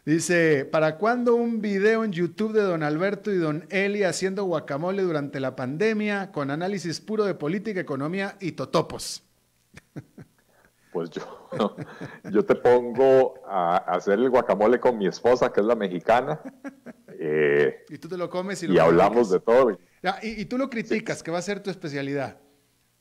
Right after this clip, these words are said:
Speaker 2: No, no, no, yo la, la co-, la cocina de mi esposa la idolatro, ¿no? Ahí no hay críticas.
Speaker 1: <laughs> Ahí no hay críticas.
Speaker 2: Este, pero, ¿cómo se llama? Pero si quieren comer bien y no envenenarse,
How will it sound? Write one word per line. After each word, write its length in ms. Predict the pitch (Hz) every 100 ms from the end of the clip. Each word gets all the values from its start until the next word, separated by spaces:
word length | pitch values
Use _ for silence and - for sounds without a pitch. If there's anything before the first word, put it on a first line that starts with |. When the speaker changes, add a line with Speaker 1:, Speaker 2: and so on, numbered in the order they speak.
| _ _ _ _ _ _ _ _ _ _ 117
Speaker 2:
No, 380 | 113 147 165 185
no, 160 | 156
no, 260 | 135 131 127
yo 240 | 104 107
la, 240 | 117 101 -
la 280 | 92 85
co-, 240 | - 113 90
la 200 | 87 -
cocina 360 | 98 101 101 127
de 60 |
mi 100 | 110
esposa 720 | 90 - 104 107 123 107 80 78
la 240 | 85 82
idolatro, 760 | 87 87 82 92 110 - 110
¿no? 240 | 90 92 101
Ahí 180 | 160 180
no 100 | 214
hay 100 | -
críticas. 720 | - 214 - 208 - - - 151
Speaker 1:
<laughs> 100 | -
Ahí 160 | 151
no 80 | 156
hay 80 | 160
críticas. 480 | - 76 - - -
Speaker 2:
Este, 380 | 71 76 67 - _ _ _ _ _ _ _ _ _ _ -
pero, 380 | 90 85 80 76
¿cómo 240 | 87 95
se 120 | 95
llama? 540 | 95 95 92 110 87 -
Pero 180 | 92 92
si 140 | 92
quieren 280 | 87 104 127
comer 340 | 127 123 131
bien 340 | 120 135 131 139
y 100 | 95
no 120 | 101
envenenarse, 680 | 107 123 120 110 123 120